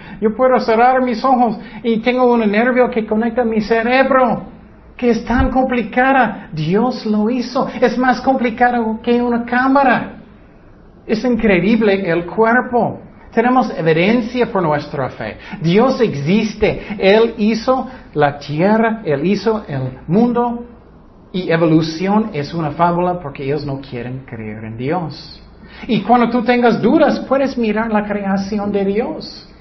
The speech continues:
Puedes mirar solamente un perro si quieres. Qué increíble que pueden correr. Tú puedes llamarles, ellos van a venir, espero.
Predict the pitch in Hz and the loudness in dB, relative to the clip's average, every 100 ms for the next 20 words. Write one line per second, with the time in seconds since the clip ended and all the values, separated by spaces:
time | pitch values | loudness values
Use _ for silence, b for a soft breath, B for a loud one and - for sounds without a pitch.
0 | B B B 233 262 262 240 220 226 220 | B B B 2 2 4 2 4 4 2
1 | - - 277 269 277 269 269 277 339 381 | -2 0 2 2 2 0 2 4 4 4
2 | - - 156 - 156 127 110 - - B | 2 0 -8 -2 -2 -2 -6 -14 -20 B
3 | B 311 370 349 285 277 311 320 254 185 | B -2 0 0 0 2 2 2 2 0
4 | 196 214 247 220 B B - 127 143 226 | -2 0 2 0 B B -6 -2 0 2
5 | 254 240 - 214 214 214 185 127 131 208 | 0 -4 -6 -2 0 0 -2 -4 -2 0
6 | 233 214 156 156 135 139 131 123 127 214 | 0 0 -2 -2 -2 -2 -4 -4 -2 -2
7 | 233 - 139 196 | -2 -6 -8 -6